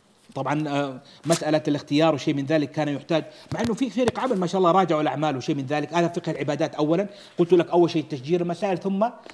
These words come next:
التمارين. هذا الثاني عندنا. الثالث عندنا من الأجزاء ما يتعلق بفقه الأسرة والمعاملات والجنايات، وأيضا على مذهب المالكية، وقسموه ثلاثة أقسام، كل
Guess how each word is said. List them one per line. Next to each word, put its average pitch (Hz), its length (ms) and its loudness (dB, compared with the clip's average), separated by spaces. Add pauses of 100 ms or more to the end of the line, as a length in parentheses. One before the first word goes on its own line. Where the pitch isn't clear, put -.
(140)
التمارين. 170 720 0
هذا 175 180 2
الثاني 175 340 2
عندنا. 123 320 -2 (300)
الثالث 190 520 0
عندنا 202 420 0 (320)
من 143 100 0
الأجزاء 156 560 2
ما 165 100 4
يتعلق 160 440 2
بفقه 165 340 0
الأسرة 208 460 0 (280)
والمعاملات 175 680 2
والجنايات، 143 680 2 (100)
وأيضا 160 240 4
على 160 160 2
مذهب 165 280 0
المالكية، 147 640 -4 (240)
وقسموه 170 520 0
ثلاثة 175 300 0
أقسام، 208 340 -2 (100)
كل 175 400 -2